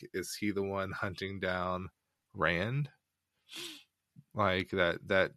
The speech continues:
came to my mind initially, just out of pure curiosity. And then, you know, the one, like, is in tears. He's like, he's clearly has people planted in places where he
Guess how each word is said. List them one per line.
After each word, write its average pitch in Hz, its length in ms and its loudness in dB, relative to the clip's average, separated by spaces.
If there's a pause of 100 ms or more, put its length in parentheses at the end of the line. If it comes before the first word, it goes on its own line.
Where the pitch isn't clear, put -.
(380)
came 104 280 -2
to - 120 -10
my 87 140 2
mind 87 400 0
initially, 87 680 -2
just - 340 -2 (520)
out 143 160 2
of 101 80 -4
pure 98 280 -2
curiosity. 90 960 0 (560)
And 101 300 2
then, 98 420 0 (1200)
you 110 200 0
know, 95 260 2
the 92 400 2 (640)
one, 101 500 -4
like, 90 240 -4
is 87 220 -4
in 98 260 -4
tears. 95 540 2
He's 92 200 -2
like, 92 360 2 (720)
he's 120 300 6
clearly 131 400 4
has 110 160 2
people 110 320 0
planted 92 760 -2
in 92 360 -4
places 90 520 -2
where 90 180 0
he 90 560 -4